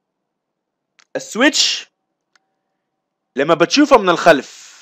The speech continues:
بغض النظر أكان تمانية بورت، ستاشر بورت، اثنين وثلاثين بورت، مش مشكلتنا، أو أربعة، عفوًا، أربعة وعشرين بورت، مش مشكلتنا.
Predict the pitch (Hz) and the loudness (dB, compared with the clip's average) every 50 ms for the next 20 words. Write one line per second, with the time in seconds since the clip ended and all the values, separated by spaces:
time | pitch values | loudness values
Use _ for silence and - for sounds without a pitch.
0 | _ _ _ _ _ _ _ _ _ _ _ _ _ _ _ _ _ _ _ _ | _ _ _ _ _ _ _ _ _ _ _ _ _ _ _ _ _ _ _ _
1 | _ _ _ _ _ _ _ _ _ _ _ _ - 160 180 254 294 311 277 285 | _ _ _ _ _ _ _ _ _ _ _ _ 0 2 6 6 6 6 6 4
2 | 269 254 254 240 185 156 127 113 - - - 190 175 165 - 170 156 170 185 196 | 4 6 4 4 4 4 2 2 -4 -6 -4 -4 -4 0 0 2 2 4 4 4
3 | 196 180 151 160 208 240 254 240 247 - 190 - _ 180 156 160 - 180 156 151 | 4 4 6 8 10 10 10 8 6 0 -6 -2 _ 2 2 2 2 0 0 2
4 | 143 185 220 254 262 247 254 - - - - _ _ _ - 143 - 185 180 - | 4 6 8 8 8 6 4 -2 -12 -20 -20 _ _ _ -16 -12 -8 -10 -2 0
5 | 180 165 160 156 156 208 202 185 151 151 139 120 - - - - _ _ _ _ | 2 4 4 2 0 -4 -10 -8 -4 -4 -4 -4 -4 -10 -18 -20 _ _ _ _
6 | _ _ _ _ _ _ _ _ _ _ _ _ _ _ _ _ _ - - - | _ _ _ _ _ _ _ _ _ _ _ _ _ _ _ _ _ -20 -20 -16
7 | 143 143 - - - 180 180 175 180 - 139 143 160 160 160 160 135 139 - - | -14 -14 -8 -4 0 0 2 0 0 2 4 4 6 6 4 2 0 -2 -2 -2
8 | 143 120 113 120 135 151 151 151 147 - 175 170 156 131 147 143 127 - - - | -4 -4 -4 -4 0 2 2 2 2 0 -4 -6 -4 0 0 0 0 -2 -6 -14
9 | _ _ _ _ _ _ _ _ _ _ - - - 156 156 151 - - 180 175 | _ _ _ _ _ _ _ _ _ _ -18 -14 -12 -12 -12 -12 -12 -4 2 2
10 | 180 175 175 123 104 | 2 2 0 -6 -18